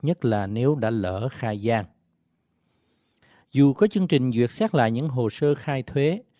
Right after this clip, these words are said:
hệ thống thuế khóa tại Mỹ nói chung mang tính cách tự giác, nghĩa là tự ý thức về trách nhiệm của mình. Người phạm luật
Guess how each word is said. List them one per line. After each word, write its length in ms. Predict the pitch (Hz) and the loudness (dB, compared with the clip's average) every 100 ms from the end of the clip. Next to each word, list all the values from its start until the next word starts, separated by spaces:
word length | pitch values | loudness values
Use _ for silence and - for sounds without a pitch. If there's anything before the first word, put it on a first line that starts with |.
| _ _ _ _ _ _ | _ _ _ _ _ _
hệ 180 | - 117 | -2 -2
thống 320 | 117 175 220 | 0 0 0
thuế 200 | 220 233 | -2 -6
khóa 280 | 220 196 202 | -2 0 0
tại 200 | - 113 | 0 0
Mỹ 260 | 110 107 135 | 0 0 0
nói 180 | 160 180 | -2 -2
chung 260 | - 147 139 - | 0 0 -2 -8
mang 340 | - 135 131 127 | -4 -2 -2 -4
tính 240 | - 160 | -6 -6
cách 260 | 165 - _ | -6 -8 _
tự 140 | 98 | -8
giác, 400 | 95 107 143 180 - _ _ _ _ | -4 0 2 2 -4 _ _ _ _
nghĩa 120 | 113 | 2
là 100 | 147 | 2
tự 260 | - 107 110 | 2 0 0
ý 160 | 165 | -2
thức 200 | 185 233 - | -4 -4 -2
về 100 | 113 | -2
trách 220 | - 190 | -2 -2
nhiệm 260 | 127 101 104 | -2 -2 -2
của 140 | 120 | -2
mình. 180 | 127 98 - _ _ _ _ _ _ - _ | 0 -2 -6 _ _ _ _ _ _ -20 _
Người 340 | 135 139 139 | 4 8 8
phạm 260 | 127 135 120 | 6 2 2
luật 160 | 131 | 2